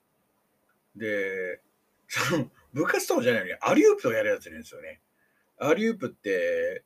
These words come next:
要はなんかこう、ゴールに向かって誰かがバーッとボールを投げたら、空中それを使ってダンクするっていう。まあ、ダンクするやつって日本にいないんですよ。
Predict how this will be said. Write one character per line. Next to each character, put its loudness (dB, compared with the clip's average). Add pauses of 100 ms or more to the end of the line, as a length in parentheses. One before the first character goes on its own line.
(140)
要 0
は 2
な -6
ん -8
か -10 (160)
こ -12
う、 -20
ゴ 2
ー 2
ル -2
に -6
向 -12
か -8
っ -10
て -14
誰 2
か -6
が -6
バ -4
ー -8
ッ -14
と -10
ボ -10
ー -6
ル -6
を -14
投 -8
げ -10
た -16
ら、 -14
空 -8
中 -6
そ -6
れ -2
を -6
使 -2
っ 0
て -6
ダ 0
ン -4
ク -20
す -20
る -20
っ -20
て -20
い -20
う。 -20 (580)
ま 6
あ、 0
ダ 6
ン -4
ク -12
す -8
る 0
や 0
つ -10
っ -20
て -10
日 -8
本 0
に -8
い -12
な 0
い -2
ん -18
で -20
す -12
よ。 -18